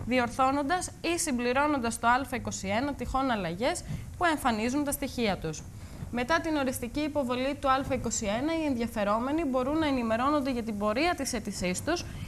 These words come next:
και για τα τυχόν δικαιολογητικά που πρέπει να αποστείλουν στον ογα μέσω της ειδικής εφαρμογής με τίτλο «Πληροφορίες οικογενειακών επιδομάτων», που είναι διαθέσιμη στην ιστοσελίδα του οργανισμού,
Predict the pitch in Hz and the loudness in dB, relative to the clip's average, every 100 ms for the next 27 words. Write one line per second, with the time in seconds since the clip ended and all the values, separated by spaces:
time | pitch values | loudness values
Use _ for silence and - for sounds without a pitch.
0 | - - 254 233 226 226 277 294 277 285 | -8 -2 2 2 2 0 4 4 4 2
1 | 233 233 226 220 220 262 269 226 - 285 | 2 2 0 -2 2 2 2 -4 0 2
2 | 302 240 208 208 202 240 240 226 196 185 | 2 0 0 -2 -4 -2 -2 -2 -2 -2
3 | 160 208 311 - - - 269 311 311 254 | 2 2 0 -4 -8 -4 -2 0 -2 -2
4 | 254 214 214 311 294 247 214 202 214 294 | -2 -4 -2 -2 -2 -2 0 0 0 0
5 | 269 214 254 294 349 370 - - - 311 | 0 0 -2 0 0 -2 -6 -10 -2 2
6 | 277 240 214 240 311 294 269 233 214 190 | 2 2 2 2 2 0 0 0 0 0
7 | 196 262 277 226 190 165 202 262 339 330 | 2 2 2 0 -2 2 2 2 0 -2
8 | - - 311 294 247 226 220 214 226 277 | -6 -4 0 2 2 -2 0 0 2 0
9 | 285 311 302 - 233 214 202 220 262 262 | 0 0 -2 -2 -2 0 2 0 0 0
10 | 240 233 220 214 208 170 | 2 2 2 0 0 0